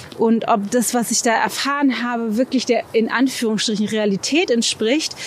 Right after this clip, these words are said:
was ich nur sagen kann. Und das ist, das ist einfach meine, ich bin, bin ich sehr pragmatisch. Ich bin super offen für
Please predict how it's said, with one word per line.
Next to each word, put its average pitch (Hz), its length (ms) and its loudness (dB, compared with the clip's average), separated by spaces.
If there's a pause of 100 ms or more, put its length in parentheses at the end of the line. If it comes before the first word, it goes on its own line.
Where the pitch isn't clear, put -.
(220)
was 220 300 0
ich 226 140 0
nur 226 200 2
sagen 285 320 4
kann. 233 300 -2
Und 208 160 0
das 208 160 -2
ist, - 240 -6
das 208 200 -2
ist 202 80 -6
einfach 202 300 -2
meine, 208 340 0
ich - 120 -6
bin, 214 160 0
bin 214 100 2
ich 185 80 -2
sehr 233 140 0
pragmatisch. 220 840 2 (280)
Ich - 140 -4
bin 233 180 4
super 294 360 2
offen 254 280 0
für 240 100 -4